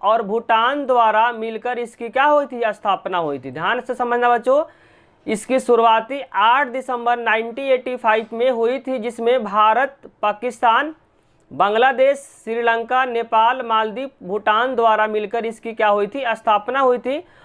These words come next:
और सार्क का जो बच्चों मुख्यालय वह कहाँ पे? काठमांडू, नेपाल में पड़ता है। ध्यान रखना बच्चों, सार्क का अगर पूछता है हेडक्वार्टर, हेडक्वार्टर को बोलते हैं मुख्यालय, वह कहाँ पे है? तो काठमांडू, नेपाल में है।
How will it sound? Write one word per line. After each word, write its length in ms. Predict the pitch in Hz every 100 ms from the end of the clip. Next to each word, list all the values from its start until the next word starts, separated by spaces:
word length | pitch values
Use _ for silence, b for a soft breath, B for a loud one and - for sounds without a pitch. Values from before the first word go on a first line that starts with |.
| b b
और 200 | 190 196
सार्क 340 | 220 226 254
का 140 | 262 262
जो 160 | 262
बच्चों 260 | 254 247 262
मुख्यालय 480 | 233 226 226 220 240
वह 140 | 233
कहाँ 240 | 233 226 226
पे? 180 | 254
काठमांडू, 600 | 262 220 214 208 214 254 -
नेपाल 440 | 208 208 196 175
में 100 | 165
पड़ता 280 | 151 135 123
है। 60 | 131
ध्यान 220 | 156 208
रखना 160 | 226 233
बच्चों, 160 | 240
सार्क 320 | 240 214 220 233
का 80 |
अगर 160 | 233 233
पूछता 300 | 233 220 233
है 80 | 208
हेडक्वार्टर, 580 | 226 240 240 214 240 214
हेडक्वार्टर 460 | 214 208 208 202
को 140 | 214 208
बोलते 260 | 208 202
हैं 60 | 220
मुख्यालय, 520 | 208 214 196 220 294 b b b -
वह 120 | 196
कहाँ 260 | 196 202 233
पे 120 | 233
है? 60 | 233
तो 120 | 254
काठमांडू, 540 | 240 202 208 202 214 254
नेपाल 440 | 220 208 190 165
में 140 | 147 123
है। 180 | 104